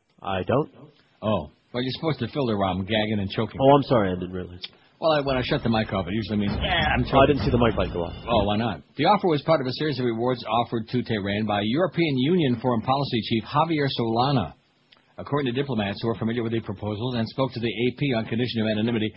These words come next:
Speaker 2: 'cause they were disclosing confidential details of the offer and they'd like to stay alive. The package was agreed on last week. See, I was just talking about Clarence in his package, <coughs> which is a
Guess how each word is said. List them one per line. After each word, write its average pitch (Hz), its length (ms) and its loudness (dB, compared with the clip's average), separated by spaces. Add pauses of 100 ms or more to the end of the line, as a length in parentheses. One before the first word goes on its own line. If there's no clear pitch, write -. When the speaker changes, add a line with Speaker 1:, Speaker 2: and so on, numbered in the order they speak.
(200)
Speaker 2:
'cause 139 160 2
they 135 60 2
were 127 160 0
disclosing 123 680 -2 (180)
confidential 143 580 0
details 127 420 0
of 117 60 -2
the 120 60 0
offer 123 160 2
and 113 80 -2
they'd 110 100 0
like 113 140 -2
to 110 100 -6
stay 104 180 -4
alive. 87 340 -2 (580)
The 101 80 -12
package 160 380 0
was 120 140 -4
agreed 113 260 0
on 104 140 0
last 101 300 -2
week. 131 260 0
See, 170 140 -2
I 156 40 0
was 143 100 -2
just 156 160 -2
talking 147 200 2
about 120 260 -2
Clarence 156 320 0
in 98 60 0
his 98 160 -2
package, 98 340 -4 (480)
<coughs> - 1040 2
which 110 200 -8
is 101 160 -6
a 95 40 -6